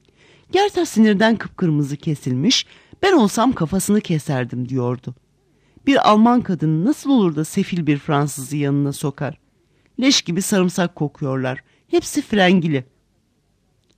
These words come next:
Gerta yardımseverlerde çalışıyordu. Çocuklar için bir kantin hazırlanmıştı.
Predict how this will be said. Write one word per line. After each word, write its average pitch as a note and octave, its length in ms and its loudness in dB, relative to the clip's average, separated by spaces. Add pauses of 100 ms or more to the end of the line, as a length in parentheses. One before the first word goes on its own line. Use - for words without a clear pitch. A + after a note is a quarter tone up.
(520)
Gerta F#4 440 0 (280)
yardımseverlerde G3+ 1040 2
çalışıyordu. C3+ 800 -2 (500)
Çocuklar C#4 420 2
için G#3 280 0
bir G3+ 120 0
kantin F#3 420 0
hazırlanmıştı. C#3 840 -4